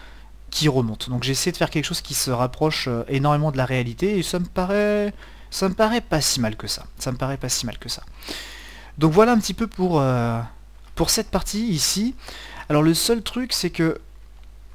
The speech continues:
je regarde un peu au niveau de l'espace. Je vous avais dit que j'étais bien tenté pour faire par exemple un petit, enfin un petit, ouais, si, un cerisier. Bon, ça va être aussi gros que ça, hein, tout de même, hein.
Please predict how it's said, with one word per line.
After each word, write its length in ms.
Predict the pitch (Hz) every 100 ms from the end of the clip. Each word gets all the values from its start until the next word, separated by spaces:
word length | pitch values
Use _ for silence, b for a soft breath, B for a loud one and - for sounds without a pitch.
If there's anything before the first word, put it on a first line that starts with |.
| - - - - -
je 120 | 139
regarde 200 | 156 202
un 60 | 139
peu 120 | 185
au 60 | 170
niveau 180 | 135
de 60 | 135
l'espace. 480 | 127 - 175 180 143
Je 60 |
vous 140 | 127 139
avais 140 | 147
dit 140 | 180 208
que 60 |
j'étais 300 | 131 131 -
bien 200 | 127 220
tenté 320 | 226 143 147
pour 180 | 151 120
faire 200 | - 127
par 160 | - 117
exemple 440 | 120 143 127 117 - B B B B B B
un 100 | 117
petit, 300 | 135 127 147 -
enfin 160 | 131
un 60 | 110
petit, 340 | 131 117 147
ouais, 340 | 131 151 143 120
si, 260 | 107 165 143
un 100 | 113
cerisier. 460 | - 123 131 151
Bon, 120 | 123
ça 160 | 107 120
va 60 | 113
être 100 | 127
aussi 220 | 120 143
gros 180 | 131 127
que 80 |
ça, 160 | - 117
hein, 100 | 113
tout 140 | 113
de 80 | 120
même, 160 | 117 110
hein. 140 | 127